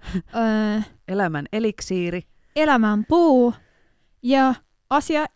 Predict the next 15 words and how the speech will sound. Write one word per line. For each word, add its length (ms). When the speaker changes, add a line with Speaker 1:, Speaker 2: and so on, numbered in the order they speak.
Speaker 1:
jota 280
ilman 420
en 200
voisi 300
elää. 420
Ensinnäkään 640
sen 220
takia, 360
koska 440
en 200
juo 200
kahvia. 380
Mitäs 580
sä? 80
Speaker 2:
Nacho-tölkki, 1200